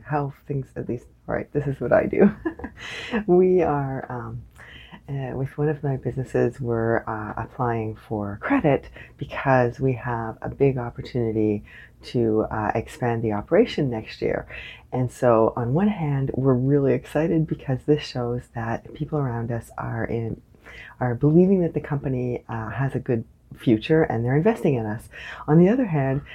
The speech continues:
we have the extra pressure of feeling like we have to justify these adven-, uh, these investments.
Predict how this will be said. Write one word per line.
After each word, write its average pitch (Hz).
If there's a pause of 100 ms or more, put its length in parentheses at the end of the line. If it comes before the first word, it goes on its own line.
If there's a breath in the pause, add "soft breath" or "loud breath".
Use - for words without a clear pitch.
(120)
we 175
have 147
the 135
extra -
pressure 147
of 143
feeling 156
like 135 (300 loud breath)
we 143
have 131
to 127
justify 147
these 139
adven-, 117 (140)
uh, 123
these 131
investments. 151